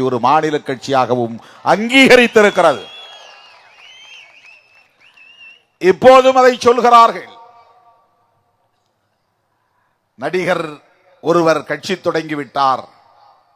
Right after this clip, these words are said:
இந்த இளைஞர்கள் எல்லாம்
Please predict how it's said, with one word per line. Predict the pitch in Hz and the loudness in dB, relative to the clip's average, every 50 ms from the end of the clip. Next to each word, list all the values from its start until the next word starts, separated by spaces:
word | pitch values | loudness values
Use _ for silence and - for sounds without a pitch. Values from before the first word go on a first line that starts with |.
| _ _ _ _ _ _ _ _ _ _ _ _ _ _ _ _ _ _ _ _ _ _ _ _ _ _ _ _ _ _ _ _ _ _ _ _ _ _ _ _ _ _ _ _ _ _ - | _ _ _ _ _ _ _ _ _ _ _ _ _ _ _ _ _ _ _ _ _ _ _ _ _ _ _ _ _ _ _ _ _ _ _ _ _ _ _ _ _ _ _ _ _ _ -8
இந்த | 165 196 196 202 196 202 | -4 -2 0 2 2 4
இளைஞர்கள் | 214 240 247 247 247 254 247 220 240 247 | 4 4 4 4 4 2 4 4 2 2
எல்லாம் | 240 240 240 240 247 247 247 | 4 6 6 6 6 6 4